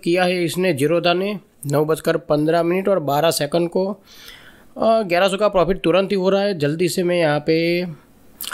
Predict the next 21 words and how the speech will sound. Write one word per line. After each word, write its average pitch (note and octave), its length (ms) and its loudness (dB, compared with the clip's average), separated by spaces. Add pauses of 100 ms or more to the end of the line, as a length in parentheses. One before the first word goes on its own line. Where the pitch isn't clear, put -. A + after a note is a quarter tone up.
(120)
अच्छा, D3+ 280 0
पन्द्रह E3 300 0
पे F3+ 100 0
आ F3 80 4
चुका F3 300 0
है, G3 340 0
लगाऊंगा E3 500 0
ऑर्डर D#3 280 0
में D3+ 300 -2 (120)
वन E3 600 0 (520)
नाइन D3+ 220 0
वन, G3+ 340 0 (1120)
अभी C#3+ 220 -4
दस D3 240 -2
पे F3 80 0
आ E3 80 0
चुका F3 260 -2
है, F3 140 0
तो E3+ 420 0
अच्छा, D#3+ 240 -2
सात, F3 340 0